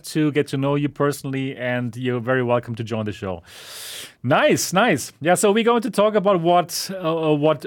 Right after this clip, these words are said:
what Bradley found out, <laughs> and I think that's going to be pretty interesting. Yeah, perfect. So before we get into the show, um, let's talk about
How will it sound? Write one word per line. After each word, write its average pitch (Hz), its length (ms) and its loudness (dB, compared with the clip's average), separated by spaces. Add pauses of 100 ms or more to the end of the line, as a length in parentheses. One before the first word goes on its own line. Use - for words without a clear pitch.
what 143 240 0
Bradley 170 420 2
found 190 280 0
out, 214 400 0 (220)
<laughs> 202 840 -4
and 156 420 2
I 147 160 4
think 147 160 -4
that's 135 120 -4
going 131 180 -6
to 113 80 -8
be 120 240 -6 (480)
pretty 233 360 0
interesting. 120 840 -4
Yeah, 165 480 2 (100)
perfect. 233 500 -4 (100)
So 226 380 2 (180)
before 214 480 2
we 220 180 2
get 190 380 0 (140)
into 247 380 -2
the 208 100 0
show, 170 640 2 (580)
um, 175 720 2
let's 190 240 0
talk 196 260 2
about 175 640 2